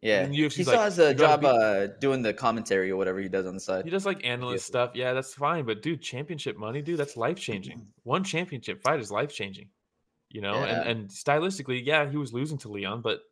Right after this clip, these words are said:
Speaker 2: fucking, if anybody's proof, Leon high-kicked Usman in the fifth round. Anything could happen.
Speaker 1: Yeah. Uh,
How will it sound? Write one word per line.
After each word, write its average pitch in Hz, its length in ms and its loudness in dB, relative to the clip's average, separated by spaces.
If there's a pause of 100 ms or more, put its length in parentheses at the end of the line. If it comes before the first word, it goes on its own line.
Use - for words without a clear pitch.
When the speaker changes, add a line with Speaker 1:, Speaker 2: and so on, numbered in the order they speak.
(140)
Speaker 2:
fucking, 143 360 -4
if 117 120 -4
anybody's 165 440 4
proof, 165 400 0 (400)
Leon 170 320 2
high-kicked 180 560 2
Usman 165 340 0
in 170 80 -4
the 165 60 -6
fifth 185 300 -2
round. 214 340 -4 (260)
Anything 220 300 0
could 151 120 2
happen. 156 360 -2 (800)
Speaker 1:
Yeah. 87 320 -2
Uh, - 0 -